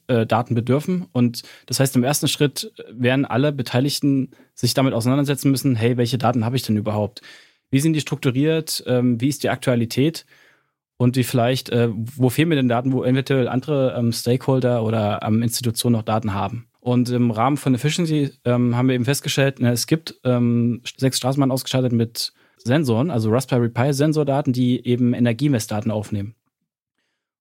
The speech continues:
Und, äh, das Interessante ist eben, dass wir dadurch ein sehr hohes Maß haben,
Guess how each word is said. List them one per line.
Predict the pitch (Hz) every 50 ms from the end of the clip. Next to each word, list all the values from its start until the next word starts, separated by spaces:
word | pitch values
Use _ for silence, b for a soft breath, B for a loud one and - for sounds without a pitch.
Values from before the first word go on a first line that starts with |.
| _ -
Und, | 127 120 120 117 117 - - - -
äh, | 123 127
das | 123 131 -
Interessante | 143 135 131 131 156 185 180
ist | - -
eben, | 151 160 160 151 131
dass | 135 123 - -
wir | 135 127 123
dadurch | 113 117 110 147 165 165 160 151 - -
ein | 127 123
sehr | 113 123 139 151
hohes | 147 156 156 147 - -
Maß | 117 120 151 175 165 -
haben, | 135 127 131 131 147 151 156 156 151